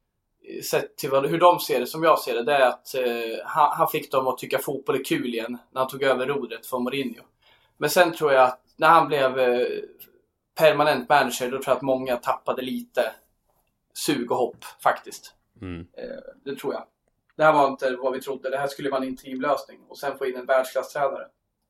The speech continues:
Speaker 2: Ja, en sån som Lindelöf har säkert utvecklats, eh, mer nu under Ten Hag, trots att han inte får speltid än vad han gjort, eh, under flera år, för han får så bra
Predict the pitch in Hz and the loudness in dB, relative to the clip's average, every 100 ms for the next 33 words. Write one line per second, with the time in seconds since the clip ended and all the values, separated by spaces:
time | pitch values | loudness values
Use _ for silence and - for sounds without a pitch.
0 | _ _ _ _ _ _ _ _ _ - | _ _ _ _ _ _ _ _ _ -10
1 | 92 98 104 101 123 110 117 135 120 104 | -6 -6 -6 -4 -2 0 0 0 2 2
2 | 143 156 139 151 151 - 117 - 113 - | 0 0 -4 -2 -2 0 -2 -2 -6 -6
3 | - 117 117 104 98 110 110 120 123 110 | -8 -4 -4 -4 -6 -4 -2 0 0 0
4 | 113 113 98 101 - 101 101 113 - 110 | -2 0 0 -2 -2 -2 -2 -4 -4 -6
5 | 104 98 107 101 87 87 - 101 85 92 | -4 -4 -2 -4 -4 -8 -6 -6 -4 -4
6 | 110 98 98 85 - _ - 82 82 90 | -4 -2 -4 -6 -8 _ -10 -8 -10 -10
7 | 90 80 87 78 98 85 98 90 101 92 | -10 -6 -4 -4 -4 -4 -4 -2 -2 -4
8 | - 92 92 85 | -8 -8 -6 -4